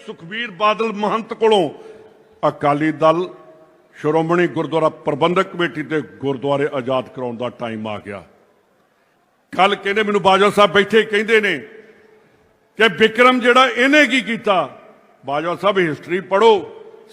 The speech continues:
ਸਿੱਖ ਰਾਜ ਨੂੰ ਜੇ ਕਿਸੇ ਨੇ ਖਤਮ ਕੀਤਾ ਤੇ ਉਹ ਸੁੰਦਰ ਸਿੰਘ, ਜਿਹੜਾ ਇਹਨਾਂ ਦਾ ਵੱਡਾ ਬ-, ਸੁੰਦਰ ਸਿੰਘ ਮਜੀਠੀਆ, ਉਹਨੇ ਪਰ-, ਉਹਨੇ ਮਹਾਰਾਜਾ ਰਣਜੀਤ ਸਿੰਘ ਦਾ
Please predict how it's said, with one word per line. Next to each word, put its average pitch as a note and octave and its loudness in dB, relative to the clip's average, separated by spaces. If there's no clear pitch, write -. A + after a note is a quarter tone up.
ਸਿੱਖ A#3+ 2
ਰਾਜ G#3+ 4
ਨੂੰ A3 -8
ਜੇ G#3+ -2
ਕਿਸੇ G#3 -10
ਨੇ G#3 -6
ਖਤਮ B3+ -2
ਕੀਤਾ B3 0
ਤੇ G#3 -8
ਉਹ G3 -2
ਸੁੰਦਰ E3+ -4
ਸਿੰਘ, F3+ -8
ਜਿਹੜਾ F#3 -4
ਇਹਨਾਂ F3+ -2
ਦਾ F3+ -2
ਵੱਡਾ D3+ -2
ਬ-, D#3+ -10
ਸੁੰਦਰ F3 -8
ਸਿੰਘ E3+ -8
ਮਜੀਠੀਆ, D#3+ -8
ਉਹਨੇ E3 -6
ਪਰ-, D#3 -8
ਉਹਨੇ D#3+ -2
ਮਹਾਰਾਜਾ D#3+ 4
ਰਣਜੀਤ C#3+ -4
ਸਿੰਘ D3+ -8
ਦਾ D3 2